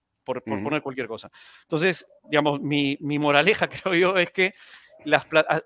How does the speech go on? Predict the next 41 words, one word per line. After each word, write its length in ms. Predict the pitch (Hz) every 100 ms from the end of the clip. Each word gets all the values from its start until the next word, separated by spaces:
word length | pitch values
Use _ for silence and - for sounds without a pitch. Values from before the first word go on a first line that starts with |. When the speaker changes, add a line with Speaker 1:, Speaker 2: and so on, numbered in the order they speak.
| _ -
Speaker 1:
habría, 380 | 160 160 233 254
las 220 | 214 175
empresas 280 | 151 208 220
tendríamos 440 | 185 185 208 202
que 80 | -
aprender, 600 | 151 151 139 147 175 208 156
así 200 | 135 180
como 200 | 220 170
lo 140 | 160
hacen 180 | 180 147
las 120 | 123
empresas 340 | 123 156 160 175
que 220 | - 127 _ -
crean 320 | 139 190 170
sus 140 | 120
propios 280 | 143 143 143
juegos, 440 | 131 117 131 226 - - - - -
que 260 | 147 143 -
el 340 | 143 139 135
tener 360 | 139 139 185 208
plataformas 580 | 214 160 165 185 175 -
que 120 | 151
nos 120 | 139
permitan 400 | - 135 196 214
hacer 220 | 165 180
lo 100 | 156
que 140 | - 156
hacen 240 | 214 170
lo, 160 | 127 _ -
lo, 200 | 123 117 -
lo 120 | 117
que 140 | 170
ellos, 320 | 151 123 180
que 120 | - 156
es 80 |
capturar 440 | - 156 - 151 175
esa 220 | 180 151
data 180 | 147 160
de 40 |
las 120 | 135
interacciones 640 | 123 117 113 160 123 135 -